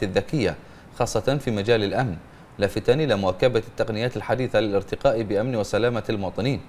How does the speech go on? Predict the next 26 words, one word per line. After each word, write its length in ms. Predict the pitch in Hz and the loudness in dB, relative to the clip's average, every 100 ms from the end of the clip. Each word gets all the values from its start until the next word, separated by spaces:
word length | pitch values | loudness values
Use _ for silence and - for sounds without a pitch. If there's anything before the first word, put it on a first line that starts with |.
| - - - - | -18 -20 -20 -10
من 80 | 90 | -2
جهته 380 | 107 113 117 107 | 0 2 2 2
أكد 240 | - 110 | 2 2
معالي 560 | 98 95 101 120 110 98 | 2 2 0 0 0 -2
الشيخ 420 | - 107 120 - | -2 -2 -2 -2
راشد 340 | 98 95 127 | -2 -2 -4
بن 120 | 110 | -4
عبد 240 | 95 95 98 | -4 -2 -2
الرحمن 420 | - - 113 110 | -2 -4 -2 -2
الخليفة 500 | 92 - 113 92 110 | -2 0 -2 2 2
محافظ 420 | 117 - 110 107 | 2 -2 -2 0
محافظة 500 | 98 92 101 113 107 98 | 0 -2 -4 0 -2 0
العاصمة 520 | 95 120 - 98 147 - - - - | 2 2 2 -2 -4 -6 -18 -20 -2
أن 180 | 131 151 | 2 2
مشروع 360 | 139 - 180 135 | 2 2 4 4
المدن 340 | 101 117 143 | 2 0 -2
الصحية 500 | 117 - 117 160 113 | -2 -6 -2 0 2
بالمحافظة 720 | 92 92 87 139 - 127 127 - - - | 0 -2 -2 -2 2 4 4 2 -8 -6
علامة 340 | 127 151 175 135 | 2 2 4 2
مضيئة 440 | 131 104 123 147 95 | 0 0 0 0 0
في 160 | 98 | -2
مسيرة 380 | 98 - 131 113 110 | -6 -2 -2 0 0
عمل 360 | 107 117 107 | 0 0 0
المحافظة 580 | 95 95 - 127 123 113 | -2 -2 -4 0 2 2
ووزارة 440 | 95 95 117 117 - | 2 2 2 2 0
الصحة 460 | 107 156 - 90 | -4 -4 -2 -2